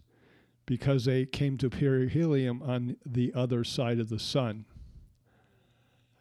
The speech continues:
I end the book with two final tables. One table of the twenty comets found in the morning sky, and one table for the thirteen comets found in the evening sky.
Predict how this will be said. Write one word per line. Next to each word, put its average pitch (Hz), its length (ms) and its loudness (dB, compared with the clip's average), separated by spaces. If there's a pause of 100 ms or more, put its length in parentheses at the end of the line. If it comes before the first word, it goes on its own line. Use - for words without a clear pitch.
(420)
I 170 400 4
end 196 420 4
the 147 100 6
book 131 340 2
with 131 400 0
two 196 240 4
final 160 480 2
tables. 113 680 0 (640)
One 190 260 4
table 160 520 4
of 127 140 0
the 127 100 2
twenty 175 380 2
comets 143 420 0
found 139 420 0
in 131 120 0
the 120 80 0
morning 135 380 0
sky, 117 540 -2 (540)
and 127 220 0
one 139 240 2
table 139 400 2
for 127 220 0
the 120 100 0
thirteen 139 540 0
comets 127 400 -2
found 123 360 -2
in 135 120 0
the 139 160 0 (100)
evening 151 380 2
sky. 107 540 -4